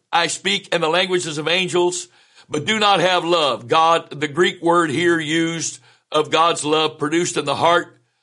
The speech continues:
Greek, Greek word here used is of God's love produced in the heart of the yielded saint by the Holy Spirit, a love that impels one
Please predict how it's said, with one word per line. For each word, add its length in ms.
Greek, 260
Greek 240
word 300
here 260
used 580
is 180
of 200
God's 360
love 380
produced 380
in 80
the 100
heart 400
of 140
the 80
yielded 460
saint 400
by 120
the 100
Holy 280
Spirit, 460
a 120
love 360
that 240
impels 800
one 420